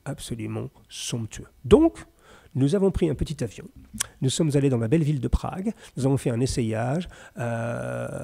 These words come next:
avec eux. Nous avons, pardon, nous avons choisi le tissu. Et j'ai décidé de faire donc ce très beau costume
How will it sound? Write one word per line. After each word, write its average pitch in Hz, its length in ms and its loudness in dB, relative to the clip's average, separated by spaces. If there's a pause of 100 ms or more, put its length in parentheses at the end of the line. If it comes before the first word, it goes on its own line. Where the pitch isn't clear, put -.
(140)
avec 113 380 -6
eux. 123 180 -4
Nous 165 160 0
avons, 117 160 -2
pardon, 120 280 -10 (480)
nous 139 160 4
avons 131 240 2
choisi 120 320 0
le 107 60 -4
tissu. 135 520 -6 (400)
Et 226 260 2
j'ai 127 180 -2
décidé 127 360 -4
de 156 80 2
faire 175 180 2
donc 151 180 2
ce - 160 2
très 165 400 2
beau 156 260 6 (360)
costume 143 460 4